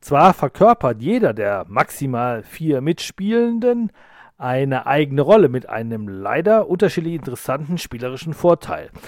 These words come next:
Aber alles liegt offen auf dem Tisch. Das bietet auf der einen Seite die Chance,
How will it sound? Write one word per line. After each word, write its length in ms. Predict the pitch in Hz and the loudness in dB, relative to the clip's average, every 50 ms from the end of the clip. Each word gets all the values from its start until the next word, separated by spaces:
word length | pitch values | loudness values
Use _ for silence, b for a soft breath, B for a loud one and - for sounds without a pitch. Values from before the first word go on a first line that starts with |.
| B B B B | B B B B
Aber 260 | B 104 98 107 - - | B -8 -8 -6 -4 -4
alles 240 | 127 143 170 - | -4 -4 -4 -6
liegt 220 | - 151 - - - | -8 -10 -10 -10 -8
offen 360 | - - 139 - - - - | -2 -2 -2 -2 -2 -8 -8
auf 180 | - - - - | -8 -8 -8 -6
dem 200 | - 107 101 - | -8 -10 -10 -12
Tisch. 340 | - - - - - - _ B B B B B B B | -14 -14 -14 -14 -16 -20 _ B B B B B B B
Das 420 | 131 151 196 226 220 - - - | -2 0 0 0 -2 -4 -12 -14
bietet 480 | 165 139 143 185 240 247 - 269 262 214 | -14 -10 -8 -8 -8 -4 -2 -2 -2 -2
auf 140 | 147 160 - | -2 -6 -2
der 200 | - 147 120 - | -2 -2 -2 -2
einen 340 | 131 165 208 226 233 208 147 | -2 -2 -2 0 0 0 -2
Seite 400 | 117 143 165 208 220 214 - 147 | 0 0 0 0 0 -2 -4 -8
die 120 | 120 117 | -8 -8
Chance, 640 | - - - 147 147 185 214 254 247 - - - | -6 -2 0 2 2 2 2 0 -4 -8 -12 -16